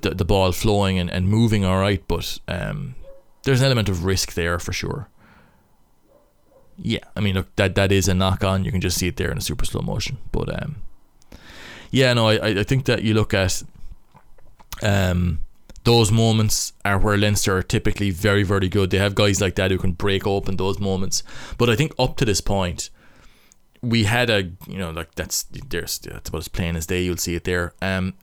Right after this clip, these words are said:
it, it, I think it was one of those moments where defensively we had them for the majority of this, of this half. Um, I think for the majority of the game, really.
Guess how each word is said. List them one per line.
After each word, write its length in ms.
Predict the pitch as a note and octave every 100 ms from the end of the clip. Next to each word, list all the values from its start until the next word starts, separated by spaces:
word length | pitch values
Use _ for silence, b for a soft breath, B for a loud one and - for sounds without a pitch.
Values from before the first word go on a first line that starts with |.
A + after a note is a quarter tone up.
| _ _ _ _ -
it, 180 | C3 -
it, 80 | -
I 220 | A#2 A#2
think 180 | A2 C3
it 80 | B2
was 120 | A2+
one 100 | B2
of 60 | A2
those 180 | G#2+
moments 420 | G2 G#2+ G#2 F#2+ -
where 300 | G2 F#2+ E2+ B B B B B B B B B - -
defensively 640 | A2+ - C#3 C3 C3+ B2+
we 160 | B2 A#2+
had 380 | F#2+ B2+ A#2+ A2+
them 160 | B2+
for 100 | C3
the 100 | A2+
majority 520 | G#2 G2 G#2+ A2 G#2+
of 60 | G#2+
this, 200 | G#2 -
of 180 | - G2
this 160 | G#2 -
half. 440 | G2+ A2+ - - -
Um, 360 | - F2 F2+ F2
I 60 | A2+
think 140 | A3+
for 100 | E3+
the 60 | G#2+
majority 420 | G2+ G#2 G2+ G#2+
of 60 |
the 40 | F2+
game, 360 | F2 B2 C#3
really. 320 | G2 F2 F2